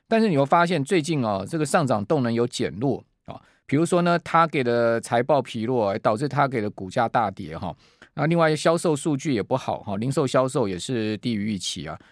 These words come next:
哦，四大指数呢都是同步收跌的哈，在周三。哦，那 Cramer 就说呢，他说他，我不想吓大家了哈，但股市在经历，他是说奇迹般的涨势之后呢，需要一段冷静期，而我们肯定会经过这段时间。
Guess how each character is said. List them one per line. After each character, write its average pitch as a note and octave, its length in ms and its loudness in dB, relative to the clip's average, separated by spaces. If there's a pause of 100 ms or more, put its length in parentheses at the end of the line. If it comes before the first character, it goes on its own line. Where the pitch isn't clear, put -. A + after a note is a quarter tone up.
(140)
哦， A2 100 0
四 - 120 -2
大 D#3 140 4
指 A2 180 -8
数 C3+ 200 -2
呢 A#2+ 160 0
都 B2+ 180 0
是 B2 240 -2
同 G#2 180 -4
步 A#2+ 140 -2
收 G#2+ 240 -2
跌 F#2+ 180 -6
的 F#2 140 -10
哈， F#2+ 100 -6
在 G#2+ 140 -6
周 G#2+ 180 -4
三。 G#2+ 240 0 (380)
哦， B2 160 0
那 D#3 120 2
Cramer F#3+ 380 2
就 D#3 140 2
说 D#3 220 2
呢， D#3 180 2
他 G3 160 2
说 F#3+ 220 2
他， F#3+ 100 4 (140)
我 A#2 120 2
不 F3+ 80 0
想 C3+ 160 2
吓 C#3+ 200 4
大 C3 180 2
家 A2+ 240 2
了 F2 140 -2
哈， A2 100 -6
但 D#3+ 160 0
股 A#2+ 140 -6
市 D#3 120 -8
在 D3 140 2
经 C#3+ 240 -2
历， C3+ 180 0 (560)
他 G#3 140 4
是 G3+ 100 -2
说 G3 160 4
奇 D#3+ 300 2
迹 G3 240 2
般 F#3 180 6
的 F3 120 4
涨 G#2+ 240 2
势 C#3+ 180 -4
之 C#3 140 2
后 C#3 180 2
呢， A#2+ 160 0
需 D#3+ 200 -2
要 D#3+ 120 4
一 D3 80 -4
段 F#3+ 180 -2 (140)
冷 B2 180 2
静 D3 220 -2
期， A2 260 -4 (260)
而 F3 120 6
我 F3+ 140 6
们 C#3 160 0
肯 A#2 240 0
定 E3+ 180 0
会 E3 100 2
经 D3+ 220 -2
过 D3 140 2
这 C#3 160 2
段 B2+ 180 2
时 A2 180 -6
间。 A#2 280 -2